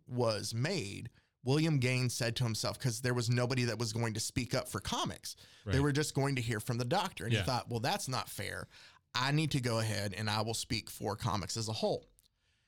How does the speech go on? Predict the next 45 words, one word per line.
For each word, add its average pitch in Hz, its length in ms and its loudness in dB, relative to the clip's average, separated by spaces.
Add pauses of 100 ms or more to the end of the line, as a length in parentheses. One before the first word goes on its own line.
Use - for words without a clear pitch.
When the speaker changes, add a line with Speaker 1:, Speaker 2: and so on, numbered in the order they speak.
(200)
Speaker 1:
And 113 520 0
William 160 520 2
Gaines 117 520 0
has 104 800 -2 (300)
a 175 100 -8
very 151 460 2
great 120 260 0
opening 110 400 0
line 98 280 -2
that 101 100 0
I 104 40 -2
think 120 200 0
is - 80 -4
fantastic 104 560 -4
that 107 100 -2
I'll 98 100 0
play 117 220 -2
for - 120 -8
us - 100 -6
here 98 100 -4
in - 80 -8
a - 40 -6
second. - 360 -10 (720)
But, 147 340 2 (220)
well, 180 100 2
actually, 175 400 2
let 180 140 2
me 165 60 4
start 113 220 0
with 113 100 -4
that 110 260 -2
c-, - 140 -6
before 131 280 2
I 113 140 2
tell 113 220 0
you 107 160 0
how 107 300 0
it - 120 -4
kind 104 180 -2
of 95 140 -6 (320)
goes 110 300 -4
downhill 101 480 -4
after 95 220 -4
Speaker 2:
Yeah. 104 80 6 (100)
Speaker 1:
this. - 180 -6